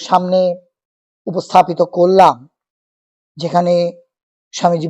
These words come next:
বলছেন যে মৃত্যুর পরের সেই দেবলোক বা পিতৃলোক কেবলমাত্র কল্পনা নয়, সেগুলো বাস্তবে অবস্থান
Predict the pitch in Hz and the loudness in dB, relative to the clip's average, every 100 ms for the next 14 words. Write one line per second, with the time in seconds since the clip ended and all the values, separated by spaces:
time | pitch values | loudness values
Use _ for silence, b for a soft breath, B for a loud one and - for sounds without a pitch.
0 | 151 170 170 - 180 131 143 _ _ _ | 2 0 0 -4 -4 -4 -18 _ _ _
1 | _ _ _ _ _ 151 156 156 147 - | _ _ _ _ _ -6 -4 -4 -6 -14
2 | _ _ _ _ - 175 170 190 190 180 | _ _ _ _ -6 -4 0 -2 2 2
3 | 160 165 160 160 _ _ _ _ - 196 | 4 2 -4 -8 _ _ _ _ -6 -6
4 | 147 175 147 165 165 165 156 160 - - | -2 -2 0 2 4 2 0 -4 -4 -18
5 | - 170 156 151 147 _ _ _ _ _ | -12 -8 -2 -2 -4 _ _ _ _ _
6 | _ _ 190 165 151 143 - 160 175 170 | _ _ -2 -2 -2 -6 -6 0 2 2
7 | - 175 170 156 139 131 _ _ _ _ | -2 -8 -4 -4 -4 -8 _ _ _ _
8 | _ _ - - 160 156 139 143 - 175 | _ _ -18 -10 -6 -4 -4 -8 -8 -6
9 | 160 170 170 165 _ _ _ _ _ _ | -2 -2 -4 -8 _ _ _ _ _ _
10 | _ _ _ _ - 160 - - 175 | _ _ _ _ -2 0 -6 -12 -10